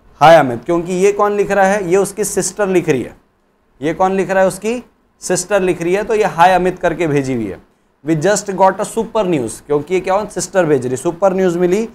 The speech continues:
of your promotion, I am so excited and thrilled, a big party is due from you and of course gift for your loving sis। भाई पार्टी ड्यू है और सिस्टर को आप क्या दोगे,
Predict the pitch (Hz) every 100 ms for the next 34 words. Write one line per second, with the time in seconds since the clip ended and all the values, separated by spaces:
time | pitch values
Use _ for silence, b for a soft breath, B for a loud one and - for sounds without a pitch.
0 | b _ - 151 185 175 170 165 165 165
1 | 202 196 170 165 190 185 - 175 160 190
2 | 190 185 185 208 131 113 - _ _ _
3 | _ _ 143 156 202 202 190 190 196 185
4 | 170 190 185 185 165 190 240 - _ -
5 | 165 170 165 208 220 165 156 208 214 -
6 | _ _ _ _ _ 175 185 220 170 160
7 | 180 160 123 - - _ _ _ _ 120
8 | 156 160 165 165 208 196 208 196 226 -
9 | - _ 180 170 185 190 202 185 202 196
10 | 196 190 175 156 196